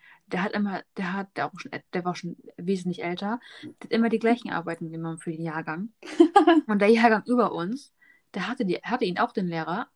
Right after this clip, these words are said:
Speaker 1: und hatte alle Arbeiten und hat uns nachher die Arbeiten gegeben. Also wussten wir ganz genau, welche Fragen ga-, dran kamen.
Speaker 2: Oh, das ist ja blöd.
Speaker 1: Und das haben wir dann halt gelernt.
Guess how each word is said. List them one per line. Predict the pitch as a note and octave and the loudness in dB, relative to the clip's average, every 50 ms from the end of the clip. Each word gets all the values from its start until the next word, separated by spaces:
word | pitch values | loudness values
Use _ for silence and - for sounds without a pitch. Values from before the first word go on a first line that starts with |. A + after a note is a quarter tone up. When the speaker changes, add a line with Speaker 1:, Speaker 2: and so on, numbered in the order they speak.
| _ - | _ -12
Speaker 1:
und | - A3 A#3 C4+ | -10 -6 -4 -4
hatte | D#4 D4+ - - | -4 -2 -2 -2
alle | - F3 - - | -2 0 0 2
Arbeiten | A#3 B3 A3+ A3 G3 F#3 - - | 2 2 2 2 0 -2 -2 -4
und | F#3 F3+ | -2 -2
hat | F#3 - - | -2 -4 -4
uns | F3 | -6
nachher | F3 E3+ E3+ | -4 -4 -4
die | F3 F#3 | -4 -2
Arbeiten | A#3+ C4 B3+ G3+ F3 - E3+ E3 | -2 0 0 0 -2 -4 -6 -8
gegeben. | E3 E3 E3 E3 E3 F3 - - - - - - | -6 -4 -4 -4 -6 -8 -10 -16 -18 -20 -10 -4
Also | - F#3 F#3+ F#3+ | -2 -2 0 0
wussten | G#3+ - - G#3 | -2 -2 -4 -2
wir | F3+ | -2
ganz | - A3 G#3+ - | -2 -2 -2 -4
genau, | A3 G3+ F#3+ F3+ | -4 -2 -2 -2
welche | F3 - - | -4 -6 -8
Fragen | - - F#3+ F3 E3+ E3 | -6 -4 -2 -2 -2 -4
ga-, | F3 E3+ | -6 -10
dran | F3 F3 E3+ E3+ E3+ | -8 -4 -4 -4 -4
kamen. | - - G3 G3 A#3 D4+ - _ _ _ _ _ _ G3+ | -4 -6 -6 -4 -4 -4 -4 _ _ _ _ _ _ -20
Speaker 2:
Oh, | - - - | -20 -14 -12
das | - G#3 - | -12 -8 -4
ist | C4 A3 G3 | -4 -2 -2
ja | G3+ G3 | -2 -4
blöd. | F#3+ F#3+ G3+ G3+ F#3+ F#3 - - _ - - - - | -4 -4 -4 -4 -4 -6 -8 -14 _ -20 -18 -6 -2
Speaker 1:
Und | G#3+ G#3+ G#3 G3+ G3 G3 G3 F#3 - - - | 0 2 2 2 2 0 -2 -2 -6 -10 -10
das | F#3+ - G#3 | -8 -4 -2
haben | G3+ F#3 | 0 0
wir | F3+ | 2
dann | F3+ | 0
halt | F3+ F3+ | 0 -2
gelernt. | - E3+ E3 D#3+ D#3 F3+ B3+ F#4+ - _ | -4 -8 -10 -6 -4 -2 -2 -2 -4 _